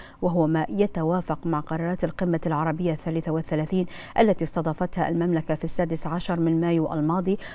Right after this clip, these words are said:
والدعوة لعقد مؤتمر دولي للسلام في الشرق الأوسط يؤدي إلى إقامة الدولة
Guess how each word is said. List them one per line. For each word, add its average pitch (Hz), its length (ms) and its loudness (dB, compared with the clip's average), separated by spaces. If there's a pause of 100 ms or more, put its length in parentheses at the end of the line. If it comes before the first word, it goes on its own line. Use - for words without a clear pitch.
(120)
والدعوة 165 480 4
لعقد 165 420 0
مؤتمر 165 500 2
دولي 165 480 2
للسلام 175 600 2
في - 80 -6
الشرق 175 360 -4
الأوسط 180 420 0 (340)
يؤدي 190 520 4
إلى 165 220 0
إقامة 180 420 0
الدولة 170 400 2